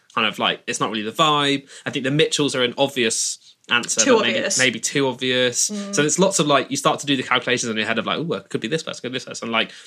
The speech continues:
Speaker 1: and like I say, we've got some stuff coming up this week with, um,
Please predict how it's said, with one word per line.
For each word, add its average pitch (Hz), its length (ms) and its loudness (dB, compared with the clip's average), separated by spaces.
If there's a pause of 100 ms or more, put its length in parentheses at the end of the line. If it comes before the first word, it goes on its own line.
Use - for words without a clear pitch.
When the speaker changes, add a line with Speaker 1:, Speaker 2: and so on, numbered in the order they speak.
(140)
Speaker 1:
and 135 80 0
like 131 100 2
I - 20 -4
say, 127 160 2
we've 120 100 0
got 131 140 0
some 139 120 -4
stuff 123 220 -2
coming 120 180 -2
up 110 140 0
this 151 220 0
week 135 340 0
with, 107 420 -4
um, 104 460 -4